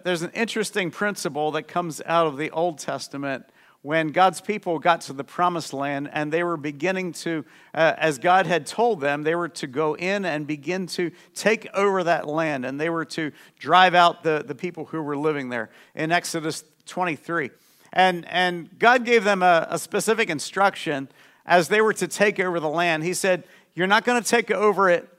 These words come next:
all at once, like in one year, or even necessarily in one generation." Uh,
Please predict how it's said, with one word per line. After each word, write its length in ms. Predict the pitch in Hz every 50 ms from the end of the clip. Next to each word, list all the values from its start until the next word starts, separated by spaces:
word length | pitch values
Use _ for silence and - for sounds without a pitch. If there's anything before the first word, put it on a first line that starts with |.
| _ _ _ -
all 240 | 180 202 214 208 208
at 80 | 180
once, 400 | 175 190 180 139 110 - - -
like 320 | 156 - - 151 160 160 -
in 160 | 165 165 160
one 240 | 170 180 175 165 156
year, 360 | 160 170 170 165 151 135 139
or 40 | 156
even 320 | 180 185 180 156 147 - - _ _ _ _ _ -
necessarily 680 | 143 170 190 - - - - - 190 185 180 175 170
in 100 | 165 165
one 180 | 175 175 170 139
generation." 680 | 147 165 165 156 151 151 170 165 - - 143 127 117 - _ - _ _ _ _ - -
Uh, 300 | 165 175 175 170 -